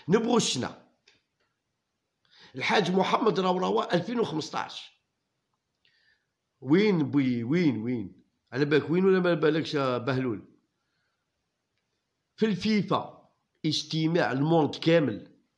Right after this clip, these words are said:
رؤساء اتحاديات تاع العالم، طلع رئيس اتحادية تاع إسرائيل، رئيس اتحادية تاع كرة القدم تاع إسرائيل، الحاج فماك والعرب قاعدين.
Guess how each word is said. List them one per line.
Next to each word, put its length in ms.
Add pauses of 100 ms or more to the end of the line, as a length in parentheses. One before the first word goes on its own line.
(720)
رؤساء 680
اتحاديات 680
تاع 100
العالم، 600 (2750)
طلع 380
رئيس 300
اتحادية 440
تاع 220
إسرائيل، 680 (1080)
رئيس 380
اتحادية 380
تاع 120
كرة 200
القدم 320
تاع 180
إسرائيل، 500 (300)
الحاج 340
فماك 340
والعرب 380
قاعدين. 320